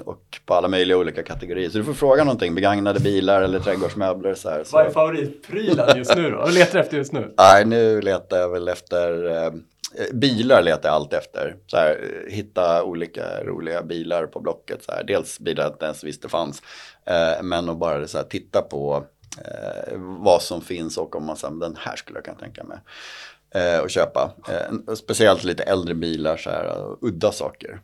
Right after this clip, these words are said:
Speaker 1: Eh, men, eh, annars brukar jag mer så här efter säsong, eh, titta runt efter olika grejer.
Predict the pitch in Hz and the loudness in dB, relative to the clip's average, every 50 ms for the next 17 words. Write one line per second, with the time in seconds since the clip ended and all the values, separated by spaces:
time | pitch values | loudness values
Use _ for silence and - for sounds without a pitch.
0 | _ - - 92 85 85 - 104 107 104 101 101 98 95 98 95 95 95 92 90 | _ -12 -8 -6 -4 -4 -2 0 2 4 4 4 4 2 0 0 0 2 2 2
1 | 90 - 95 98 98 95 - 101 92 - 90 85 85 80 78 - 78 80 - - | 2 2 0 0 -2 -4 -6 -6 -6 -4 -2 -2 -2 -2 -4 -2 -4 -4 -4 -4
2 | 87 - 87 - - - 104 95 95 85 80 80 80 80 90 50 - - 53 53 | -8 -8 -8 -6 -2 -2 0 0 0 -2 -4 -6 -8 -8 -10 -10 -12 -12 -12 -12
3 | 50 - - - - - - 82 - 87 82 78 78 78 76 - - - - - | -12 -14 -16 -18 -16 -14 -10 -4 -2 0 0 0 -2 -4 -6 -8 -8 -10 -8 -10
4 | - - 76 78 76 71 - - 78 78 76 69 69 73 78 | -12 -10 -10 -10 -10 -10 -12 -10 -8 -8 -8 -8 -8 -10 -12